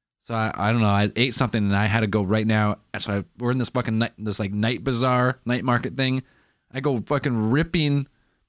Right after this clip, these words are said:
ripping through. I'm, like, hitting Thai people on the way to the bathroom, like, fucking body checking them out of the way, like, fucking giving a kid in the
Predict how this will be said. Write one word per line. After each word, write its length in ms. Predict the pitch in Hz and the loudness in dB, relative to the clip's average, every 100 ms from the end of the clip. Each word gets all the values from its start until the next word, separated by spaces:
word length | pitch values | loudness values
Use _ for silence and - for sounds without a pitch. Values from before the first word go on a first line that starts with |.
| _ | _
ripping 400 | 135 180 190 190 | -2 -2 0 -2
through. 320 | 170 165 170 170 | 0 0 2 2
I'm, 160 | 143 | 2
like, 120 | 165 - | 2 0
hitting 360 | 143 170 185 | 0 2 2
Thai 320 | 160 139 147 | 2 2 2
people 240 | 165 175 170 | 2 0 0
on 100 | 147 | 0
the 80 | 143 | 2
way 180 | 127 139 | 2 2
to 80 | 143 | 2
the 80 | |
bathroom, 400 | 135 143 151 156 | 2 2 0 0
like, 180 | 151 127 | 0 0
fucking 240 | 147 143 123 | 0 0 0
body 300 | 127 139 151 | 2 2 2
checking 280 | 165 151 147 | 0 0 0
them 80 | |
out 60 | 143 | 2
of 40 | |
the 80 | 143 | 2
way, 300 | 135 139 156 | 4 4 4
like, 180 | 147 127 | 4 2
fucking 220 | 143 135 | 0 0
giving 240 | 131 151 135 | 0 0 0
a 20 | |
kid 240 | - 165 | 0 0
in 80 | 160 | 2
the 140 | 131 | -2